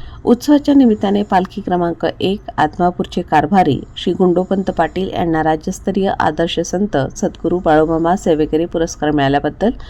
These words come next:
विशेष सत्कार करण्यात आला. यावेळी श्री विठ्ठल पांडुळे, कारभारी पालखी क्रमांक एक यांचीही प्रमुख उपस्थिती होती. कार्यक्रमाच्या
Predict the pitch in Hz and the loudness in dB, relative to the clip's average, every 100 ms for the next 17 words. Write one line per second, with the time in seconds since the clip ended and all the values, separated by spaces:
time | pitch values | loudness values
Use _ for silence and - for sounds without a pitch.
0 | - - - 214 240 233 - 190 - 170 | -18 -16 2 4 6 4 4 -2 2 0
1 | 170 135 127 127 131 - - - - - | 2 0 2 2 0 -2 -20 -18 -18 -2
2 | 220 214 240 269 262 190 - 214 214 196 | 4 8 8 6 4 4 2 2 2 2
3 | 175 180 220 - - 175 139 180 170 196 | 2 2 0 -6 0 2 4 2 0 0
4 | 156 151 170 160 147 143 147 147 - 185 | -2 -2 -4 -2 0 -2 -4 -6 -4 -4
5 | - - 170 170 - 170 190 190 147 151 | -6 -4 -4 -4 -8 -2 -2 0 -2 -2
6 | - 160 175 151 143 151 139 135 - - | -4 -4 -2 -4 -2 -2 -2 -6 -6 -20
7 | - - - 240 254 269 277 269 254 | -20 -20 0 4 4 2 0 0 -2